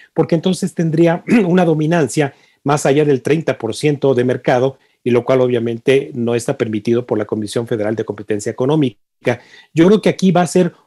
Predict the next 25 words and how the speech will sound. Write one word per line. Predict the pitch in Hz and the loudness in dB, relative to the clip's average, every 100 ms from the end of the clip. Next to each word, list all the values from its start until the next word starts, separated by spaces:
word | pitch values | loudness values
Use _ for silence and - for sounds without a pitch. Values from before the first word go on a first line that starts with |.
| _ | _
un | 170 | -2
jugador | 170 147 131 139 | 0 2 2 2
internacional, | 151 131 120 107 107 - 107 107 98 _ _ _ | 0 -2 -2 -4 -8 -6 -2 -2 -2 _ _ _
el | 120 | -2
que | 135 | -2
con | 123 120 | 0 0
la | 117 | -2
experiencia | - 127 139 143 - | 0 2 4 2 0
que | - | -4
se | 110 101 | -4 -2
tiene, | 127 131 | 0 0
por | 117 113 | 0 -2
ejemplo, | 104 127 135 123 | 0 -2 0 0
brasileños, | 110 107 120 117 135 131 120 | 0 -2 -4 0 0 0 -4
coreanos, | - 104 113 127 131 127 - - - _ | -4 0 2 2 2 0 -2 -8 -20 _
italianos, | 127 117 127 123 139 135 123 | -6 -2 0 2 2 0 -4
portugueses, | - 107 110 123 135 135 - _ _ | -8 -8 0 2 2 0 -6 _ _
han | 151 | -2
mostrado | 151 139 151 147 | 0 0 0 0
interés | 147 143 143 139 | 2 2 2 2
de | 120 | 0
venir | 104 120 | 0 0
a | 147 | 2
México, | 156 131 135 160 160 - _ | 2 0 0 -2 -2 -6 _
seguramente | - 190 214 220 185 180 - 180 156 | -4 0 4 4 4 0 2 0 0